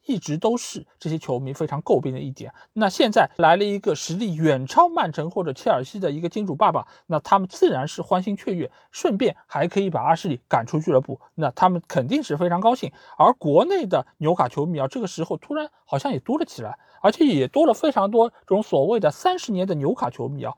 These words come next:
因为当时在莱斯特英超夺冠的时候，有非常多所谓的三十年的莱斯特球迷，但是其实相比于莱斯特来说，纽卡倒是真有可能有那些三十年的纽卡球迷。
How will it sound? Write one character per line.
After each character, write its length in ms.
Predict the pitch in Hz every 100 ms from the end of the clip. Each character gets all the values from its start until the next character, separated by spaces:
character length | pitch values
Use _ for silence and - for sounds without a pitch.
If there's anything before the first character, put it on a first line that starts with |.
| _ -
因 180 | 285
为 80 | 320
当 300 | 233 302 320
时 240 | - 139 156
在 240 | 214 160 _ _
莱 180 | 143 180
斯 100 | -
特 200 | 277 160
英 120 | 208
超 140 | 233 247
夺 160 | 139
冠 160 | 208 302
的 40 |
时 120 | -
候， 180 | 165 131 - -
有 120 | 135
非 200 | 131 254
常 120 | 202
多 140 | 214
所 180 | - -
谓 140 | 127 180
的 80 |
三 240 | 151 - 277
十 160 | -
年 100 | 160
的 120 | 175 156
莱 160 | 139
斯 100 | -
特 80 | 320
球 160 | - 123
迷， 140 | 110 - _ _
但 140 | -
是 100 | 359
其 120 | 294 277
实 60 |
相 280 | 302 370 359
比 120 | -
于 60 | 127
莱 140 | 120
斯 120 | 170
特 80 | 285
来 120 | 160
说， 220 | 131 156 147 _ _
纽 220 | 151 196
卡 180 | 349 -
倒 160 | 139 196
是 120 | 170
真 240 | - 370
有 180 | 339 139
可 220 | - 131
能 180 | 120 123 - _
有 160 | 139 127
那 120 | 160
些 160 | 135 147
三 240 | - 202
十 80 | -
年 140 | 131
的 60 | 147
纽 160 | 139 190
卡 140 | -
球 140 | 123
迷。 180 | 135 139